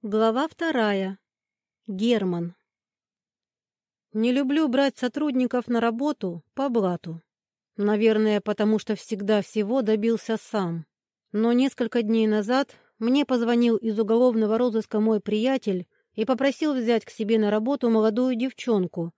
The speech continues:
родственницу Серова, деда. Так мы звали подполковника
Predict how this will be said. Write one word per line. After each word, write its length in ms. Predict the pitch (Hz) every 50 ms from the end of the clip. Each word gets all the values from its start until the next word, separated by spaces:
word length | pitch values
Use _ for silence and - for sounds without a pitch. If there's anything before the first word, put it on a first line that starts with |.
| _ _ _ _ _
родственницу 640 | 220 220 226 214 - - 202 208 214 - - 214
Серова, 580 | - - 240 240 226 214 196 175 170 175 175 - _ _ _ _ _ _ _ _
деда. 580 | 220 220 220 226 254 226 185 165 180 170 165 - _ _ _ _ _ _ _
Так 220 | - 226 220 -
мы 100 | 214 220
звали 360 | 220 190 214 220 220 202 202
подполковника 920 | 190 - 202 - - 214 208 196 - 254 262 233 220 214 202 - 202 190 180